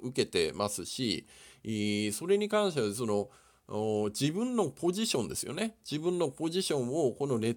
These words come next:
トに、い-、持った、あ、ことに関してですね、非常に、い-、なんていうのかな、まあ、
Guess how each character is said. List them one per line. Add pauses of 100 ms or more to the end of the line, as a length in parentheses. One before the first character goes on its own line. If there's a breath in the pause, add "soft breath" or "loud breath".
(140)
ト
に、 (1120)
い-、 (240)
持
っ
た、 (260 soft breath)
あ、
こ
と
に
関
し
て
で
す
ね、 (260 soft breath)
非
常
に、
い-、
な
ん
て
い
う
の
か
な、 (420)
ま
あ、